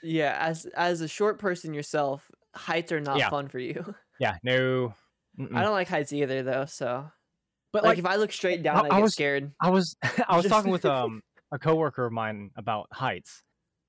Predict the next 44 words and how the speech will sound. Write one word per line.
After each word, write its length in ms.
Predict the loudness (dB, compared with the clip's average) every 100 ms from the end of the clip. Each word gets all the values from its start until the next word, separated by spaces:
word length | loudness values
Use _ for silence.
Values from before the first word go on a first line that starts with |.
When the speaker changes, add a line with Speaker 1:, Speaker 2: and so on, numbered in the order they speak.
| -12
Speaker 2:
'Cause, 140 | -4
like, 280 | 0 0 0
there's 160 | -2 -2
a 40 | 0
certain 340 | 2 2 0
point 380 | -6 -6 -6 -6
to 80 | -4
where 220 | -4 -4 -10 _ _
once 240 | -8 -4 -2
you 80 |
get 120 | 0 -2
high 280 | -2 0
enough, 260 | 2 2 0
it 80 | -2
doesn't 220 | -4 -4
matter. 360 | -6 -6 -10 _ _ _ _ _ _ _ _ -2
Because 180 | 0 2
you 100 | 0
don't 160 | 0
feel 220 | 0 0 2
that 160 | 0
vertigo. 480 | 0 -2 -4 -10 -14 _ _
Speaker 1:
Sure. 420 | -18 -10 -10 -10 _ _ _ _ _ _ _ _ _ _ _ _ -2
Speaker 2:
Like, 160 | 2 2
on 120 | 2
an 80 | 2
airplane, 580 | 0 0 -2 -2 -6 -12 _ _
being 180 | -2 -2
up 120 | -2
really, 220 | -2 -2
really, 200 | 0 0
really, 180 | 0 -2
really, 280 | -2 -4 -6
really 360 | -4 -2 0
high, 340 | 2 2 2 -2 _ _ _ _ _ -2
I 120 | 0
didn't 160 | 0 0
have 160 | -2 0
that 200 | -2 -2
too 80 | -6
much 140 | -4
fear 180 | -2 -2
of 60 |
heights. 440 | -2 -6 -8 -16